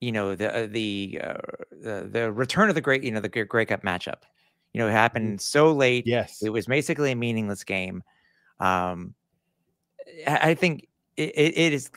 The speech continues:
Speaker 1: I, I'm gonna love being able to ba-, go back to each of these cities again. I, I have no problem with it. I, I really don't.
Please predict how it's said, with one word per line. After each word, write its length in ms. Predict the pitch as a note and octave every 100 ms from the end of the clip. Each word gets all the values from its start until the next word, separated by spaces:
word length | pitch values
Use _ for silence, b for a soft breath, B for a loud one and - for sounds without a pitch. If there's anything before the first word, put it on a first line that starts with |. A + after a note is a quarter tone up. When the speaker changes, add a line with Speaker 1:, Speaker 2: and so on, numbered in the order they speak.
| -
Speaker 1:
I, 100 | D3+ -
I'm 140 | F#3
gonna 180 | A#3+ A3
love 280 | D#3+ D3+ C3+
being 140 | C#3
able 220 | C3 B2
to 100 | B2
ba-, 140 | G#2+ A#2
go 180 | - A2
back 220 | A2+ A2
to 60 | A2
each 160 | G2+
of 100 | G#2
these 180 | G2+ G2
cities 300 | G#2 G2 F#2
again. 320 | G#2 - - -
I, 220 | B2+ D#3
I 20 | F3+
have 120 | G3
no 100 | G3
problem 440 | - C3+ E3 D3
with 140 | F#2+ -
it. 120 | - _ -
I, 60 | B2+
I 200 | B2+ C3
really 500 | A2 A2+ C3 C#3 A#2
don't. 320 | C3 C3